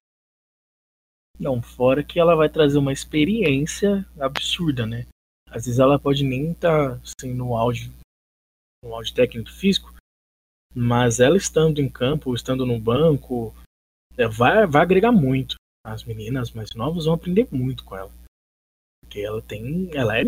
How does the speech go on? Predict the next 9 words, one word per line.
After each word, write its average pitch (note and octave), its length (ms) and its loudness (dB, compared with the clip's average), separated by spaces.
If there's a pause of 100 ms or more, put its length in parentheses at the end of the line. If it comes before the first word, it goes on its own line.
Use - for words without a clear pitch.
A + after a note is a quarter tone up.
multicampeã. D#3+ 800 2 (240)
Ela A2+ 260 -12 (140)
é D#2+ 140 -14 (120)
<laughs> - 640 -10
quatorze E3 600 6
títulos D3 520 2
aí C3 460 2
de, F3+ 300 -4
de... F3+ 420 -6